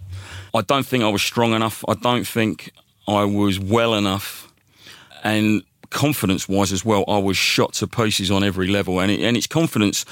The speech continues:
of things like, you know, "Do I eat this? Is this gonna trigger something?" You know, "Oh, hang on a minute, I've got to bend down and pick something up. Is that gonna trigger something?" You know, your confidence just goes on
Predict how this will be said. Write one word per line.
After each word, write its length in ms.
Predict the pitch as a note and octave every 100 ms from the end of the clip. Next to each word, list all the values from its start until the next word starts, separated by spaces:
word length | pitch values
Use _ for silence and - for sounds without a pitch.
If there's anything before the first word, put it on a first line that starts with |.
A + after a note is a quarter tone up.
| - - - - _ _
of 100 | A2+
things 260 | - C3 A#2
like, 200 | A#2+ A2+
you 60 | A#2
know, 220 | G#2 G#2 _ -
"Do 140 | B2+
I 140 | A2+ A2+
eat 200 | A2+ G#2
this? 240 | G#2 F#2+
Is 100 | G2
this 140 | G#2+ -
gonna 220 | G2 F2+
trigger 340 | - G#2 F#2
something?" 380 | F#2 G#2 F#2 F2+
You 100 | G2
know, 200 | F#2+ G2
"Oh, 180 | A2 G2+
hang 140 | G#2+ G#2
on 80 | G2
a 40 |
minute, 180 | G2 G2
I've 60 |
got 140 | G#2+ D#2
to 60 | - _
bend 180 | A#2 G#2
down 200 | G#2 G2+
and 140 | G2+ F#2
pick 220 | - B2
something 340 | - A2 G#2 A2+
up. 160 | F#2+
Is 80 | F2+
that 160 | A#2 F#2
gonna 160 | F2
trigger 320 | - A2 F#2+
something?" 360 | F#2 A2 F#2 F#2+
You 80 | G#2+
know, 80 | A2
your 160 | G#2+
confidence 520 | F#2+ C#3+ C3+ B2 G#2+
just 240 | - G#2 -
goes 340 | A#2 A2+ G#2
on 140 | G2+